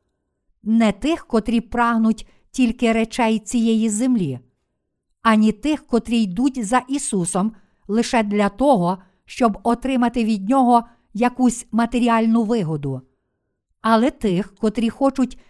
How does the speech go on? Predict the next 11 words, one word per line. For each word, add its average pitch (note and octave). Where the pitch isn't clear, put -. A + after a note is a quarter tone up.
зламати G#3
стіну C#4
гріха, G#3+
що -
відокремлює G#3
їх G3
від C#4+
Бога, D#3+
очиститися A3
від A3+
гріхів, A#3